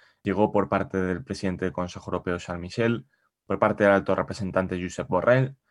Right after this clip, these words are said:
e igualmente por parte de, de David Sassoli, presidente del Parlamento Europeo. Y esa reacción estuvo bastante coordinada por parte de, del gobierno español, que movió los hilos necesarios para que llegara el mensaje claramente.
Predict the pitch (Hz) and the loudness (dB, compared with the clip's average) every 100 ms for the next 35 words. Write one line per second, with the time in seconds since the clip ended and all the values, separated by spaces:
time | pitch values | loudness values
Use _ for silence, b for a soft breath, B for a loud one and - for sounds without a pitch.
0 | _ _ _ 107 107 107 104 101 98 107 | _ _ _ 0 4 4 4 2 0 -2
1 | 104 - 87 - 90 87 82 73 - - | -2 -2 -4 -4 -6 -4 -6 -8 -10 -14
2 | - - 92 90 90 - 82 95 87 92 | -18 -12 -4 -4 -4 -6 -6 -4 -2 -4
3 | - - 90 87 87 85 82 85 80 82 | -8 -8 -8 -6 -8 -6 -6 -8 -8 -10
4 | 78 - - b b b b - 113 110 | -10 -12 -14 b b b b -4 -2 0
5 | 117 120 - - 113 113 117 - b b | 2 0 0 0 2 0 -4 -14 b b
6 | _ 110 107 - 107 104 107 104 104 104 | _ -2 -2 4 4 4 2 -2 0 0
7 | 98 95 98 92 - 92 - 92 90 87 | 2 4 2 0 -2 -2 -2 -2 0 0
8 | 85 82 - - 92 95 90 90 87 95 | -4 -8 -12 -10 -4 -2 0 0 0 -2
9 | - 82 87 90 92 87 92 95 95 104 | -4 -6 -4 -4 -4 -2 2 2 2 0
10 | 95 92 92 95 92 98 - 90 87 90 | -2 -2 -4 -4 -2 -2 -6 -8 -6 -6
11 | 85 95 95 92 92 87 - - 85 90 | -2 2 4 4 0 -4 -8 -10 -4 -2
12 | 87 90 90 95 98 | -2 -2 -2 -2 -4